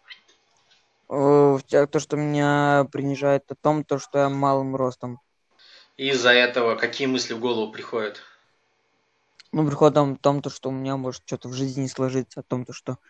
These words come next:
Speaker 1: люди многие будут думать, то, что, типа, малого роста, всякого такого, типа. Ну, там ещё.
Speaker 2: А ты умеешь ли, мысли людей читать, нет?
Speaker 1: Нет.
Speaker 2: Так откуда ты знаешь, что они думают?
Speaker 1: Ну, по их взгляду видно, я вот это могу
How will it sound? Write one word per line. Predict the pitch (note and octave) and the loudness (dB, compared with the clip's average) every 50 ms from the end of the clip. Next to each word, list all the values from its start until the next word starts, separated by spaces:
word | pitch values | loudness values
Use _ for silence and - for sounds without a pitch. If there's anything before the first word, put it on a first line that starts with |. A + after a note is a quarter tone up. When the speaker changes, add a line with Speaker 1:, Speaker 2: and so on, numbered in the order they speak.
| _ _ _ _ _ _ _ _ _ _ _ _ _ _ | _ _ _ _ _ _ _ _ _ _ _ _ _ _
Speaker 1:
люди | C#3 C#3+ D3+ C#3+ C#3+ | -2 0 0 0 0
многие | D3+ D3+ D3+ D3+ C#3 D3 | 0 2 2 2 2 0
будут | C#3+ C3+ C#3+ C#3+ C3+ C3+ | 0 2 0 -2 -2 -2
думать, | C3+ D3 D3+ D3 D3 C#3+ C3+ - | -2 0 0 2 0 0 -2 -4
то, | _ - C#3 | _ -4 -4
что, | C3+ - - - C#3+ C#3 C#3 | -4 -6 -6 -4 -4 -4 -4
типа, | - - - - - C#3 C#3 C3+ C3+ C3+ | -4 -8 -14 -8 -4 -4 -2 -2 -4 -6
малого | C#3 C#3 C#3 C#3 C#3 C#3 C3+ C3+ C3 C3 | -6 -6 -6 -4 -4 -4 -4 -4 -6 -8
роста, | B2+ C3 B2+ - | -8 -10 -12 -14
всякого | - - - C3 - _ - B2 - | -18 -12 -12 -12 -10 _ -14 -16 -14
такого, | - A#2+ - - B2+ B2+ B2+ B2 | -16 -14 -10 -8 -8 -8 -8 -10
типа. | - - - _ D#3 D#3 - - _ _ _ _ | -14 -18 -20 _ -18 -18 -18 -20 _ _ _ _
Ну, | C3 | -12
там | - - C3+ C3+ C3 | -6 -4 -4 -4 -4
ещё. | - - - D3+ - | -8 -12 -16 -8 -6
Speaker 2:
А | B2 B2 | -4 -4
ты | - - D#3 | -4 -2 -4
умеешь | D#3 D3+ C#3+ C#3+ D3 D3 C#3+ C#3 C#3 - - | -2 -2 -2 -2 0 2 2 2 2 0 -2
ли, | C3 A#2+ A#2 C3 C3 | -2 -4 -6 -8 -8
мысли | C3+ C3 C#3+ C#3 - - C#3 | -6 -6 -4 -4 -4 -2 0
людей | C3 C3 C3 C3 C3+ C#3+ C3 C3 | 0 0 0 0 0 0 0 0
читать, | - - - A2 G#2 - - - | -2 -2 0 -2 -2 -2 -4 -4
нет? | A#2 B2+ D#3 - - - - - - _ _ _ _ _ _ _ _ _ _ _ _ _ _ _ _ _ _ _ _ _ _ _ _ _ _ _ _ - | -4 -4 -4 -4 -8 -14 -20 -20 -20 _ _ _ _ _ _ _ _ _ _ _ _ _ _ _ _ _ _ _ _ _ _ _ _ _ _ _ _ -12
Speaker 1:
Нет. | B2+ C#3 C#3+ C#3+ C#3+ C#3+ C3+ C3+ C3 B2+ - - - _ _ _ _ _ _ _ | -10 -8 -6 -6 -6 -6 -4 -4 -6 -6 -8 -12 -18 _ _ _ _ _ _ _
Speaker 2:
Так | - - A#2 - | -16 -14 -4 -2
откуда | A#2 A2+ A2+ - - D3 C#3 | 0 0 0 -2 -4 -4 -2
ты | C#3 C3 | -2 -4
знаешь, | A2 A#2 A#2 A2+ A2 A2 | -2 2 2 2 2 2
что | - - B2 | 0 -4 -4
они | A#2 A2+ A2+ | -4 -4 -4
думают? | A2 A#2+ B2 B2+ A#2+ A2+ A2 A2 - - _ _ _ _ _ _ _ _ _ _ _ _ _ _ _ _ _ _ _ _ _ _ _ _ _ | -6 -4 -4 -4 -4 -6 -6 -8 -12 -18 _ _ _ _ _ _ _ _ _ _ _ _ _ _ _ _ _ _ _ _ _ _ _ _ _
Speaker 1:
Ну, | C3 D3+ G#3 D#4 | -10 -8 -6 -6
по | - - G#3+ G3+ | -4 0 2 2
их | F#3 D#3 | 2 2
взгляду | F#3+ C#3+ C3+ C3+ D3 D#3 E3+ F3+ F#3 | 0 -4 -4 2 2 4 4 2 0
видно, | E3 D#3 C#3+ - - C3 | -4 -6 -6 -8 -8 -6
я | C#3 C#3 C3+ | -4 -4 -2
вот | C3+ C3+ - - | -4 -4 -6 -10
это | C3 - C3 | -14 -14 -14
могу | C3 C3 B2+ | -16 -16 -16